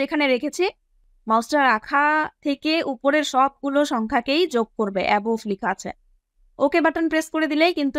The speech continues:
এখানে যোগ করে ফেললো, তাই না? এখন আমরা যদি চাই উপরেরটা এই থার্টি আর টেন, এই দুইটাকে যোগ করব, অথবা থার্টি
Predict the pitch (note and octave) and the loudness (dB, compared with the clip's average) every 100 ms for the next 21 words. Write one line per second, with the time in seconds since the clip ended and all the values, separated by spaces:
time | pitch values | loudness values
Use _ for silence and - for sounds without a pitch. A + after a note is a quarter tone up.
0 | C#4 D4 D4 F4 A#3+ C4+ - A#3+ A3+ F3+ | 0 0 0 2 2 0 0 -4 -2 -4
1 | F3 - _ E4 B4 A#3 - _ _ - | -6 -10 _ -2 -2 -4 -8 _ _ -6
2 | G#3+ C#4 C4 - _ - A#3 A#3 A#3 A#3 | -2 0 0 -4 _ -2 0 2 2 2
3 | A3+ A3 A3+ A3 G#3 F#3+ A#3 G4 _ _ | 0 -4 -4 -2 2 2 2 -2 _ _
4 | _ - A#3 C#4 C#4+ D4+ _ D4 D#4+ - | _ -12 -4 0 2 2 _ 2 2 0
5 | _ - A#3+ B3 - _ - A3 G3 B3+ | _ -8 -4 -4 -6 _ 0 2 2 0
6 | D#4 D#5 - G#3+ A3 D#4 - D4+ G3 - | 0 0 -2 0 0 0 0 0 0 -6
7 | _ _ _ _ _ _ _ _ _ _ | _ _ _ _ _ _ _ _ _ _
8 | C4 D#4 B3+ A#3 A3+ A3 G#3+ - G3+ G3 | 0 0 0 -2 -2 -2 -4 -4 -6 -4
9 | F#3 - A3+ A3 A#3 G#3+ C#4 | -6 -2 -2 0 0 0 0